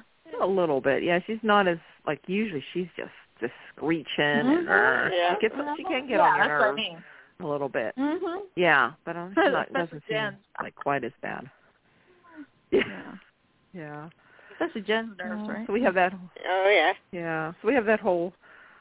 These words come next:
Speaker 1: murder mystery thing, and then we also sh-, showed that it could, you know, Trip showed Trip going back to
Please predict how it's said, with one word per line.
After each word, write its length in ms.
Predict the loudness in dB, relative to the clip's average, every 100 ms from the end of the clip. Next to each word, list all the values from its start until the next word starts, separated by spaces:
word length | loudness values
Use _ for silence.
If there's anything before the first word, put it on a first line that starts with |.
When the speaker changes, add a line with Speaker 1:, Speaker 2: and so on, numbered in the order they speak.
| _
Speaker 1:
murder 300 | 2 4 4
mystery 400 | 0 -2 -4 -8 -6
thing, 180 | -6 -2
and 180 | 0
then 80 | 2
we 100 | 4
also 360 | 4 4 0 -6
sh-, 40 | -6 -20 _ _ -10 -2
showed 340 | 0 0 -2
that 220 | -4 -4
it 120 | -6
could, 220 | -8 -12 -10 -16 -10 -6
you 80 |
know, 160 | -2 -4 -4 2
Trip 280 | 2 2 -20 -20 _
showed 220 | -2 -2 -4 -4
Trip 220 | -2 -2 -4
going 260 | -4 0
back 260 | 2 2 2 _ _
to 80 | -18